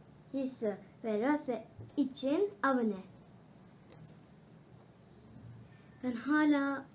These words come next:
bunu gözüme alamıyorum ya. Koy, koy. Evet arkadaşlar, şimdi, e, size bir çizim yöntemi göstermek istiyorum.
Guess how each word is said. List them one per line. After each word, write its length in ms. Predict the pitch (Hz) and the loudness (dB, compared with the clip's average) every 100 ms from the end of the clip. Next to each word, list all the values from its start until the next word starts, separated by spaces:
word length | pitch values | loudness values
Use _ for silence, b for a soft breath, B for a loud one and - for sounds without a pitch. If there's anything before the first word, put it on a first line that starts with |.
| - | -4
bunu 200 | 277 277 | 2 4
gözüme 360 | 285 294 302 302 | 6 6 8 8
alamıyorum 680 | 294 330 370 311 294 285 | 8 8 8 8 6 2
ya. 140 | 277 277 277 311 - B B B B B - - - - - - - - - - - - - | 0 -2 -8 -10 -16 B B B B B -20 -20 -20 -20 -20 -20 -20 -20 -20 -20 -20 -18 -8
Koy, 220 | 311 311 | -6 -6
koy. 100 | 220 214 - B B B B 262 | -10 -12 -16 B B B B -2
Evet 180 | 415 440 | 0 2
arkadaşlar, 520 | 330 262 247 - 233 | 2 0 -2 -4 -6
şimdi, 640 | 233 - 349 339 240 254 311 B B B - - | -6 0 4 4 4 2 -4 B B B -20 -4
e, 320 | 226 220 220 | -2 2 0
size 340 | 214 262 311 311 | -2 0 2 2
bir 140 | 359 | 0
çizim 520 | - 254 247 233 220 - - - | -4 -4 -2 0 -2 -6 -16 -6
yöntemi 420 | 226 220 220 220 | -4 -2 -2 -2
göstermek 600 | 208 208 - 185 190 196 | -4 -6 -14 -14 -14 -16
istiyorum. 520 | - - 190 202 285 | -20 -14 -12 -8 -8